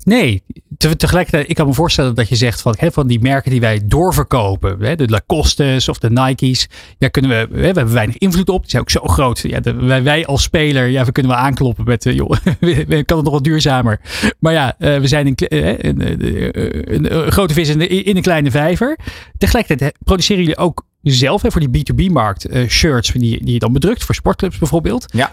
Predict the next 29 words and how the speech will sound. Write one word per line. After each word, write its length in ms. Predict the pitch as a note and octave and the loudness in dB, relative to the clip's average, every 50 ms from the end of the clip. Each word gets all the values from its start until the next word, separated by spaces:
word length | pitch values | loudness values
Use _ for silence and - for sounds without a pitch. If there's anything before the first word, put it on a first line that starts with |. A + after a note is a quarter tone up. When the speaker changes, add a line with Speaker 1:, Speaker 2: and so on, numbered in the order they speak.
| - | -2
Speaker 1:
Hoe 120 | - G#3 A3 | -2 -2 0
kijk 200 | - A3+ G3+ - | 2 0 0 0
je 240 | - G3+ - - - _ _ _ | 0 -2 -2 -2 -6 _ _ _
in 160 | - D#3 C3 | 0 0 2
dat 200 | F3+ G#3+ - - | 2 0 -2 -2
opzicht 420 | - B2 - - - A2+ - - - | -2 0 0 2 0 0 0 0 0
naar, 340 | A2+ G#2 G#2 G2 G2+ G#2+ - _ | 0 2 2 0 -2 -4 -4 _
naar 160 | - A#2 G#2+ | 0 0 2
duurzaamheid? 500 | G2 A2 A2+ G2+ F#2+ G2 G2 G2+ D3+ - | 2 2 2 2 2 2 2 2 2 0
Hoe 100 | G3 D#3 | 0 0
zorg 120 | D3 D#3 | 2 0
je 60 | - - | 2 0
Speaker 2:
Ja. 60 | D#3 | 0
Speaker 1:
ervoor 240 | - - D3+ D3 C#3 | 0 0 0 0 0
dat 140 | D3 B2+ | 0 0
je 80 | - C3+ | 0 0
daar 240 | B2 D3+ D3+ D3+ C3+ | 0 2 2 0 0
in 80 | A2 - - - - - - - _ | -2 -4 -8 -16 -20 -20 -20 -20 _
ieder 220 | - D3+ C3 B2+ C3 | -2 0 2 2 2
geval, 240 | C3 C3 - D#3+ - - | 0 0 -2 -6 -8 -4
eh, 120 | - C3 B2+ | -4 -4 0
zover 280 | - C#3+ A2+ C#3 C3+ | 0 0 2 2 2
je 140 | C3 B2 G#2+ | 0 0 -2
kan, 260 | - - D#3+ D#3+ D3+ | 0 0 0 2 2
zo 140 | C3+ C3+ A#2 | 2 0 2
duurzaam 320 | A#2+ C#3+ C#3+ B2 C3 B2 | 2 0 2 2 2 2
mogelijk 300 | B2 A#2+ A2+ A2 A2+ - | 2 2 2 0 0 0
produceert? 500 | - A2 G2+ G#2 G2+ - B2+ - A3 - | 0 0 0 0 0 0 -2 -2 -2 -4
Speaker 2:
Ja, 260 | - A#2 B2+ A#2 - | -2 -2 -2 -2 -2